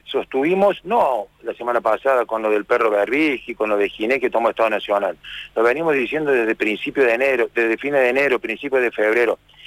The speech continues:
Se están haciendo mal las cosas. Hay gente que se está vacunando y que no les correspondía hacerlo, se adelantó. Hay gente que directamente no tendría por qué haberse vacunado. Hay gente que se vacunó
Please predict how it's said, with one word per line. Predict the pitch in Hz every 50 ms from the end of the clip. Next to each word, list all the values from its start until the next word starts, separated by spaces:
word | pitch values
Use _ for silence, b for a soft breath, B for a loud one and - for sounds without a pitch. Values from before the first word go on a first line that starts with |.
| B B B B
Se | -
están | 101 - 139 156
haciendo | 147 127 - 151 156 147 135
mal | 123 127 135 139 127
las | 113 95
cosas. | - - 98 98 90 - - - - - _ _ B B B B B
Hay | B 120 113
gente | - 151 151 143 139 117
que | 117 107
se | 107
está | 101 - 120
vacunando | 120 123 120 - - 131 131 131 139 151 160 170 196 - - -
y | - 107
que | - 117 113 117 120 120
no | 117 120
les | 120 110
correspondía | - - 107 104 95 - - 104 104 113 120 127 120 104
hacerlo, | 95 - - 139 143 123 113 95
se | - -
adelantó. | 101 95 92 90 87 98 98 - 151 127
Hay | 113 -
gente | - 131 139 - 190 175
que | - 120 110
directamente | 113 120 127 120 127 123 131 131 - 156 139 - B B B B B
no | - 123
tendría | 120 - 117 117 120 131
por | 117 117 113 104
qué | 117 113
haberse | 110 113 107 - 113 107
vacunado. | 101 95 - - - 104 120 143 147 131 110 101 - _ B B B B B
Hay | B 131 120
gente | 156 175 180 180 165
que | 139 139 120
se | - 120
vacunó | 113 110 - - 113 117 117 123 135 180 - - -